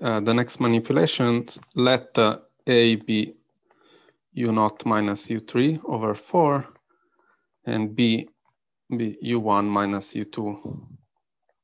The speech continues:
over four. Then, uh, the previous equation is, uh, A one, which multiplies the sine of, uh, A minus B, equal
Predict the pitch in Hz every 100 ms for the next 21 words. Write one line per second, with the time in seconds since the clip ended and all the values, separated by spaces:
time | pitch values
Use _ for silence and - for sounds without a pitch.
0 | _ _ - 110 101 95 - 113 98 98
1 | - - - _ _ _ _ _ _ _
2 | _ _ _ _ _ _ _ _ _ _
3 | _ - 123 123 123 113 110 113 131 120
4 | 120 - - 175 175 - 120 - 117 110
5 | - 113 107 107 - _ _ _ _ -
6 | 117 110 143 151 123 117 110 - 123 110
7 | - - 117 107 104 101 - _ _ 143
8 | 117 - 117 107 107 104 - 113 98 98
9 | 113 104 - _ _ _ _ _ _ _
10 | _ _ _ _ _ _ _ 113 104 95
11 | 90 - 110 101 95 95 - - 127 170
12 | - - - - - _ _ _ _ _
13 | _ - 113 - 113